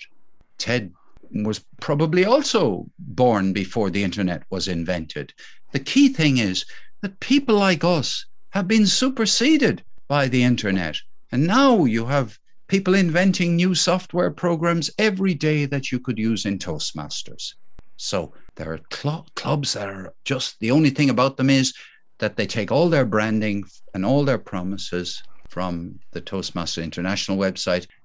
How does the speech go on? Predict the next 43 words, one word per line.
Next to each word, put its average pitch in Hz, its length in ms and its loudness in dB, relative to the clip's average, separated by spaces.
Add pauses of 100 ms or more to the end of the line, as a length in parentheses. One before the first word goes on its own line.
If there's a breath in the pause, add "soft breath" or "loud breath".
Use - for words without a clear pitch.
they 92 80 -4
don't 113 240 0
even 85 220 -4
think 120 300 -2
about 87 260 -2
how 90 160 0
to 90 100 -6
express - 500 -4
it 80 140 -8
themselves. 90 840 -4
They 80 100 -6
don't 92 240 -4
even 82 260 -6
put 113 180 -4
it 98 140 -2
into 85 340 -4 (300 loud breath)
local 92 380 -2
English. 92 500 -2 (120)
They 80 100 -8
just 92 300 -6
put 95 160 -4
it 90 140 -4
into 87 380 -6 (300 soft breath)
international 90 760 -2
English, 85 420 -6
we'll 80 120 -8
say. 85 320 -6 (300 soft breath)
There 90 160 -4
are 80 40 -8
clubs 123 460 -2
that 90 140 -2
have 85 220 -8
got 80 240 -6
locations. 82 600 -6
There 85 140 -6
are 82 60 -8
clubs 156 460 -2
that 80 120 -4
have 82 160 -10
got 82 240 -4 (400)
specific - 640 0
skill 90 360 -4
sets. - 480 -8